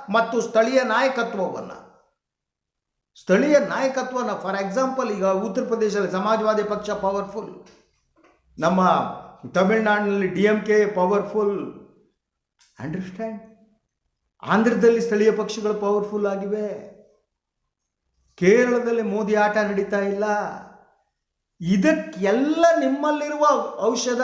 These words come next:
ಏನು ಅಂದ್ರೆ, ಈ ಸ್ಥಳೀಯವನ್ನ ನಾಶಪಡಿಸುವುದು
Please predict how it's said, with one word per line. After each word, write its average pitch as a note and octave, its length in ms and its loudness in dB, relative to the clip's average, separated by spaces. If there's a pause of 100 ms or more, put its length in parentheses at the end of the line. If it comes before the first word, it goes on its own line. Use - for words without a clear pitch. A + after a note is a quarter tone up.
(460)
ಏನು G3+ 360 0
ಅಂದ್ರೆ, A3 580 -4 (260)
ಈ B3+ 120 0
ಸ್ಥಳೀಯವನ್ನ C4 920 0
ನಾಶಪಡಿಸುವುದು G3+ 1400 2